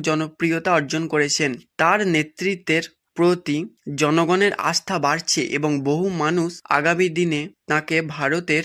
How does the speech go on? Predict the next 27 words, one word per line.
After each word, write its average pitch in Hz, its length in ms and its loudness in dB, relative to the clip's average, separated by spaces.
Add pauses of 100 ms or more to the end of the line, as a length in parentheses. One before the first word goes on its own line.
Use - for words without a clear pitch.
প্রধানমন্ত্রীর 170 920 0
পদে 147 260 0
দেখতে 151 360 -4
আগ্রহী। 139 560 0 (280)
এক 202 140 0 (180)
পত্রিকায় 165 720 -2 (200)
সমীক্ষায় 160 720 -2 (260)
দেখা 143 340 0
গেছে, 156 380 0 (180)
আগামী 185 380 2
লোকসভা 151 640 2
নির্বাচনে 151 680 0
তৃণমূল 165 680 -2
কংগ্রেসের 156 600 -4
আসন 135 340 -2 (100)
বৃদ্ধি 147 380 -2
পাবে। 135 260 -2 (300)
বর্তমানে 185 600 0
বাংলায় 139 460 0 (220)
তৃণমূল 185 580 0
কংগ্রেস 175 420 2 (240)
ঊনত্রিশটি 190 680 -2
আসন 156 320 0
পেলেও 156 280 0 (300)
সেই 175 320 2
সংখ্যা 180 480 -2
বেড়ে 143 300 2